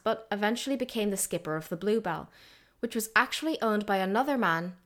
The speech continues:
Harold Pegg. Julian was a handsome man and looked like a movie star. He was tall,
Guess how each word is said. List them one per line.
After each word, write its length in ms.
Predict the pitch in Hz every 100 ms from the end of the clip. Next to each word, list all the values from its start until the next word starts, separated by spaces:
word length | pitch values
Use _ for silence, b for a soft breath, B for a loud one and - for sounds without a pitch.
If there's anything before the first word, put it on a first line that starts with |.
| _
Harold 540 | - - 233 202 190 -
Pegg. 420 | - 156 135 - _ _ -
Julian 460 | 240 240 294 320 320
was 140 | 247 220
a 80 | 214
handsome 500 | 240 247 - 190 175
man 240 | 160 160
and 240 | 170 170
looked 220 | 208 - 311
like 160 | 294
a 60 | 233
movie 340 | 196 208 185
star. 400 | 165 - - 175 b b b b b b
He 140 | - 220
was 160 | 220
tall, 540 | 220 233 220 226 240